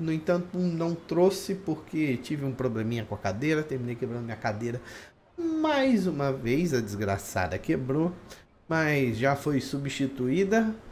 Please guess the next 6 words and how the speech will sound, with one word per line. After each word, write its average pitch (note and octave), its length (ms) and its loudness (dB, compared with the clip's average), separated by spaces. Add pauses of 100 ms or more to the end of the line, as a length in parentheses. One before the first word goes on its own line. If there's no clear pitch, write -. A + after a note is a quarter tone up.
(280)
e C3+ 1120 4 (800)
eu D#3 120 6
tô G3+ 100 6
aqui G#3+ 320 4 (320)
pra G3 140 4
fazer E3 440 2